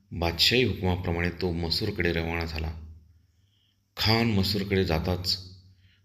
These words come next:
मराठे पुन्हा वर्धन गडावरून खाली उतरले आणि खटाव परिसरामध्ये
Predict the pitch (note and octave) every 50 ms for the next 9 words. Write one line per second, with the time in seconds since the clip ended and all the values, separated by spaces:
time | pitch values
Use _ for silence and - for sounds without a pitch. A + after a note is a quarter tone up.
0 | _ - - F2 F2 F2 F2+ - - F2+ F2 - E2+ D#2+ D#2+ G2 A2 G#2 G2 F#2
1 | F2+ E2+ F2+ F2+ E2+ D#2+ D#2+ E2 E2 E2+ E2+ E2 - D#2+ D#2+ D#2+ D#2+ D#2+ E2 D2+
2 | D2+ D2+ C#2+ - - - - - - _ _ _ _ _ _ _ _ _ _ _
3 | _ _ - G2+ F#2+ F#2+ F#2+ F#2+ F#2+ F#2+ F#2+ D#2+ F#2+ G#2 G#2 G#2 - E2 E2+ -
4 | - E2+ E2+ E2+ E2 D#2+ D#2+ D#2+ D2+ D#2 -